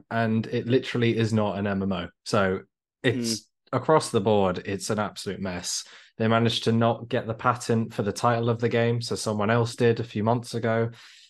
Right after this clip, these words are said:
Speaker 1: And that was their reason for apparently delaying it for, like, eight months. Um,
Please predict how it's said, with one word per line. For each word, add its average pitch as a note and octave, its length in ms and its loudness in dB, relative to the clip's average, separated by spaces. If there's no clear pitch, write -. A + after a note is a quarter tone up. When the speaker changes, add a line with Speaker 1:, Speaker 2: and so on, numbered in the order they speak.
Speaker 1:
And A2+ 140 2
that B2 120 4
was A#2+ 120 0
their C3 140 6
reason C3 320 4
for A#2+ 140 -2
apparently A#2+ 360 0
delaying A#2 400 2
it C3+ 160 -2
for, C3+ 80 -8
like, C3 240 -2
eight C3+ 160 -2
months. - 640 -4
Um, G2 640 -4